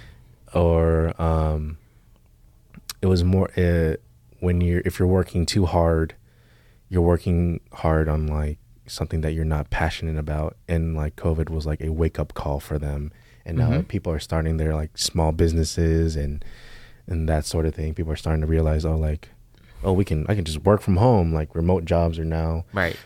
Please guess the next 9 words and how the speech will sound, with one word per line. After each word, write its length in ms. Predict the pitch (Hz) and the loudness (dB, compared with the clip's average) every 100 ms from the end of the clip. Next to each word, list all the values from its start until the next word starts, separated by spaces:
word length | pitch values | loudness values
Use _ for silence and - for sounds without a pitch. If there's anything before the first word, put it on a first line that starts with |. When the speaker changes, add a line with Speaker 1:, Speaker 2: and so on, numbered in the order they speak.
| - | -8
Speaker 1:
becoming 320 | 87 92 87 | 0 2 4
a 60 | 85 | 4
thing. 500 | 90 87 85 87 87 - - | 4 4 4 2 -2 -10 -10
Speaker 2:
Mm-hmm. 320 | 220 101 92 95 | -4 -2 -2 -2
Speaker 1:
And 140 | 92 87 | 0 0
so 540 | - 90 90 87 82 - _ _ - _ - - - - - - - - - - | 2 4 6 4 2 -4 _ _ -20 _ -20 -20 -20 -20 -20 -20 -20 -20 -20 -4
after 240 | - 95 107 | 2 4 6
that 220 | 98 87 | 4 4
pause 640 | - 104 95 87 80 - | 6 8 8 6 2 -4